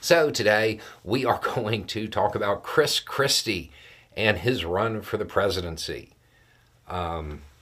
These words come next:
we're gonna do this because I got a question from somebody, and it made me realize that some people may not understand why Christie is running and why, in many ways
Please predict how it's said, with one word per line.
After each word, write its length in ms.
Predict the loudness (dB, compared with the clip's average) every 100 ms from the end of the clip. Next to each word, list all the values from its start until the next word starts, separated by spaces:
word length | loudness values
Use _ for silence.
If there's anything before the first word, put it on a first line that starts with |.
| _ -18 2
we're 200 | 6 6
gonna 160 | 4
do 200 | 2 -2
this 200 | -2 -4
because 240 | -4 -4 -2
I 20 |
got 140 | -2
a 40 | -2
question 440 | -2 -2 -2 -6
from 160 | -8 -10
somebody, 440 | -10 -8 -8 -10 -16 -20 -20 _ _ _ _ _
and 260 | -2 2 2
it 140 | 2
made 180 | 4 4
me 120 | 4
realize 500 | 0 2 2 0 -2
that 240 | -2 -4 -6 -20 -20 _ _
some 260 | -2 0 2
people 240 | 0 0
may 200 | 2 2
not 260 | 2 0 -2
understand 640 | -4 -2 0 -2 -2 -4
why 400 | 0 0 0 -2 -8
Christie 480 | -4 -2 -2 -4 -6
is 260 | -8 -8
running 380 | -6 -6 -8 -12 -20 _ _ _ _ _ _ _ _
and 180 | -4 -4
why, 560 | 0 4 4 4 0 -2
in 200 | -6 -4
many 220 | 2 2 2
ways 540 | 0 -2 -2 -6 -10